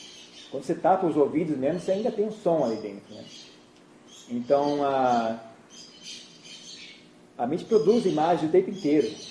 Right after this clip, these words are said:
E é, todo mundo é assim, né? Talvez seja o fato de você ter prestando mais atenção nisso do que as outras pessoas. Mas eu acho que é normal, todo mundo, a, a mente produz imagens o tempo inteiro.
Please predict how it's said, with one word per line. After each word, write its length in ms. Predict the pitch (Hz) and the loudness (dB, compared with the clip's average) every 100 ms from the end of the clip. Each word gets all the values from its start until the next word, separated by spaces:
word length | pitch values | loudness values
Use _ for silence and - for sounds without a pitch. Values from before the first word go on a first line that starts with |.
| - 123 | -12 -2
E 100 | 139 | 0
é, 40 | |
todo 240 | 143 196 | 0 0
mundo 260 | 170 160 165 | 0 0 2
é 40 | |
assim, 280 | 113 - 104 98 | 0 -2 -10 -10
né? 140 | 101 - - - - - - | -12 -16 -20 -20 -20 -20 -4
Talvez 340 | 139 131 160 185 | 0 4 4 4
seja 160 | 180 | 2
o 20 | 165 | 2
fato 200 | 165 160 | 2 2
de 100 | 165 | 0
você 100 | 170 | 4
ter 120 | 185 | 4
prestando 260 | 175 - 175 | 4 0 2
mais 160 | 170 185 | 4 4
atenção 600 | 185 147 - 165 185 139 | 2 -2 0 2 2 2
nisso 260 | 143 165 147 | -2 0 -2
do 80 | |
que 100 | 139 | 2
as 80 | 147 | 2
outras 180 | 143 - | 2 -2
pessoas. 500 | 175 - 151 127 - - - - - - - - | -8 -4 0 0 0 -8 -20 -20 -20 -20 -20 -10
Mas 160 | 120 120 | -6 2
eu 80 | 143 | 2
acho 180 | 170 - | 2 0
que 60 | |
é 40 | 208 | -2
normal, 320 | 196 165 175 | 2 2 2
todo 160 | 185 185 | 0 0
mundo, 200 | 160 156 | 0 2
a, 300 | 127 131 135 | 2 0 -2
a 40 | |
mente 220 | 123 151 | -2 -4
produz 380 | - 160 147 151 | -2 -2 2 0
imagens 380 | 147 131 156 - | 2 0 0 -2
o 40 | |
tempo 240 | - 175 160 | -4 -4 -4
inteiro. 260 | 110 104 | -10 -10